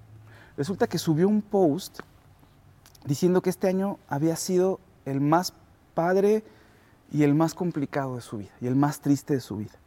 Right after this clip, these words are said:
Si este año probablemente ha sido el más decisivo de mi vida, he sido si más, eh, ni más feliz y más triste, el mejor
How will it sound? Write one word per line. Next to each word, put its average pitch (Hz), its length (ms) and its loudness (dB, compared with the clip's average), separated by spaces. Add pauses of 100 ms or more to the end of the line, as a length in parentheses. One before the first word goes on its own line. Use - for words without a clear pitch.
(560)
Si - 160 2
este 185 160 2
año 220 120 0
probablemente 180 460 4
ha 180 60 2
sido 180 160 4
el 170 60 6
más 170 180 4
decisivo 156 380 2
de 147 60 6
mi 127 120 6
vida, 127 160 6
he 131 40 4
sido 147 220 -2
si 135 200 0
más, 156 400 4
eh, 135 260 2
ni 147 360 4
más 156 440 2
feliz 175 340 2
y 156 80 6
más 160 260 2
triste, 165 460 0
el 135 140 2
mejor 170 540 2